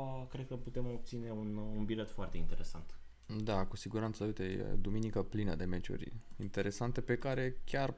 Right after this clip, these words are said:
Speaker 2: poți, nu poți, nu te poți plânge de oferta de pariuri pe care o ai în această seară, poți să mizezi pe aceste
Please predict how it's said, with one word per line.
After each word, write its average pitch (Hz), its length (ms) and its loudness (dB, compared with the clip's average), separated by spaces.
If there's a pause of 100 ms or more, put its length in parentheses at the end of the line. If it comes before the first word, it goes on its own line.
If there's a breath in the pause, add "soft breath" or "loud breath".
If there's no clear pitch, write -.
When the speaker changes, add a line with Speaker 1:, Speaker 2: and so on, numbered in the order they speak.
(140)
Speaker 2:
poți, 123 540 -4
nu 117 300 0
poți, - 420 0
nu 139 120 0
te 139 120 6
poți - 300 2
plânge 123 320 6
de 104 100 4
oferta 107 540 10
de 98 140 6
pariuri 98 400 6
pe 92 120 2
care 95 200 2
o 101 100 0
ai 98 100 2
în 92 60 0
această 98 340 -2
seară, 113 400 2
poți 120 340 4
să 117 100 -2
mizezi 101 360 0
pe 98 80 -2
aceste 98 300 -2